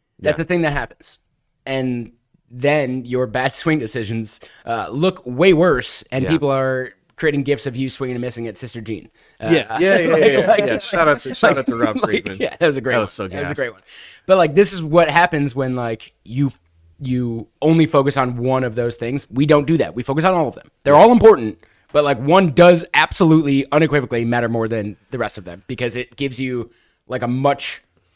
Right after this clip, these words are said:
Speaker 1: wider lane of being good.
Speaker 2: Yeah. Yeah. It, <laughs> you can argue with physics as long as you want. Not gonna win that debate. So, uh, you have to go to a meeting. We have to go to meetings. We can wrap this thing up. Uh,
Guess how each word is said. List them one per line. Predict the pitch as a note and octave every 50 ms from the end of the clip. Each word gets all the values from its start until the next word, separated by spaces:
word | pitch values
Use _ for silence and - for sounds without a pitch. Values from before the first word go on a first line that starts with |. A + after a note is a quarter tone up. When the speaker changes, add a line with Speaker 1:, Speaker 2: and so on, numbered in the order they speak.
| _ _ _ _ -
Speaker 1:
wider | A2 C3+ D3+ D#3 D3+ D3+ D3+ D3 C#3+
lane | C3 C3+ C3+ C3+ C3 B2+
of | A#2+ A#2 A2 -
being | B2+ A#2 A2 G#2
good. | G#2+ F2+ D2 _ _ _ _
Speaker 2:
Yeah. | - G#2 F2+ D2+ - _ _ _ _ _ _ _ _ _ _
Yeah. | G#2+ F#2+ D#2+ C#2+ - _ _ _ _ _ _ -
It, | A2+ G#2 - B2 - - - - - _ _ _ _ _ _ _ _ _ _ _
<laughs> | _ _ _ _ _ _ _ _ _ _ _ _ _ _ _ _
you | - A2+ C3+ D3+
can | C#3+ D#3+ D3+
argue | D3+ D#3 F3+ F#3 F#3+ G#3 G#3 G#3
with | G#3 G#3 G#3 -
physics | A3+ A3 G#3 - F3 E3+ - - - - -
as | G#2+ G2 F#2 E2+ -
long | A2 C3 D#3 F3+ G#3 A3 A#3 A#3+
as | A#3 A3+ A3+
you | A#3+ A#3
want. | A3+ G#3+ E3 B2+ A#2+ - - - - - _ _ _ _ _ _ _ _ _ _ _ - - - _ _ _ _ _ _ _ _ _ _ _ _ _ _ _ _ _ _ _ _ _
Not | F#2 A#2 C3 C3+
gonna | C#3 C#3+ C#3+
win | C#3 C3 B2
that | B2 A#2 A2
debate. | A2+ G#2 G#2+ F#2 E2+ - _ _ _ _ _ -
So, | - - F3+ D3+ A2+ G2 - -
uh, | B2+ A#2+ A2+ A2 G#2+ G#2 G2+ G2+ G2 G#2
you | B2+ E3+
have | E3+ -
to | - C3+
go | C3+ C3
to | B2 A#2
a | A2
meeting. | A2+ A#2+ A#2 A2+ A#2 A#2 A2+ A2+ G#2
We | G#2+ C3+ D3
have | C3+ -
to | C3+
go | A2+ A2+
to | A2 A2
meetings. | G#2 A2 G#2+ G#2+ G#2+ G#2+ G#2 -
We | C3+ A2+
can | A2+ G#2+
wrap | G#2+ G2 -
this | - G2+ -
thing | - G#2+ G2+
up. | G2+ G2+ G2 - _ -
Uh, | A2 G#2+ G#2 G2+ G2 F#2+ F#2 F2+